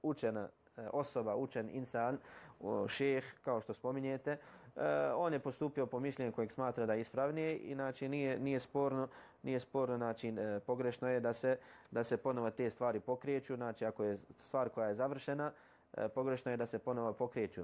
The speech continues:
Ali kada je u pitanju ovo pitanje, znači,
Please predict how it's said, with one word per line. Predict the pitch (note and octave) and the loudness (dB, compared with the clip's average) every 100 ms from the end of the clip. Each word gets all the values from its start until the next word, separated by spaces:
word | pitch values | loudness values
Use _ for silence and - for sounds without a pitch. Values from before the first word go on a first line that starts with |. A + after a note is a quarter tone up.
| - | -2
Ali | B2+ C3 | 0 0
kada | A#2 B2 | 0 2
je | A#2+ | 2
u | |
pitanju | D3 D3+ D3 B2+ C#3 | 2 0 0 0 2
ovo | C3+ | 0
pitanje, | A#2 D3+ D#3 D#3 D3+ | 2 0 0 0 0
znači, | D3 D3 C#3+ D3+ | 0 -2 0 -2